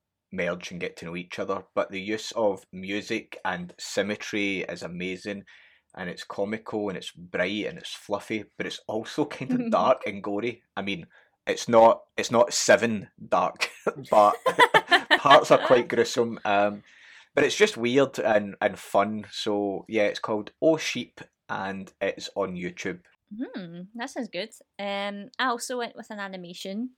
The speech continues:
Speaker 2: Um, I think just something to sort of lighten the mood.
Speaker 1: Mm-hmm.
Speaker 2: <laughs> Um, uh, it's an animation called Spring,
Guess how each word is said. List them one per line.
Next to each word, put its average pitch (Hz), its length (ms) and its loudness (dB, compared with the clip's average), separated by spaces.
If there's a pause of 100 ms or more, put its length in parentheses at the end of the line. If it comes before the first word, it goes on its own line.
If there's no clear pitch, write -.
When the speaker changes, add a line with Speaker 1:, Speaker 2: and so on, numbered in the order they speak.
(480)
Speaker 2:
Um, 175 420 -4
I 180 60 -10
think - 300 -4
just - 180 -4
something 170 320 -6
to 170 120 -8
sort - 200 -2
of 175 120 -12
lighten 175 340 -4
the 165 80 -8
mood. 180 260 -4
Speaker 1:
Mm-hmm. - 600 4 (540)
Speaker 2:
<laughs> - 0 -
Um, 208 340 6 (600)
uh, 180 400 10
it's 196 120 -2
an 208 40 10
animation 208 480 8
called 180 540 4 (120)
Spring, 180 840 8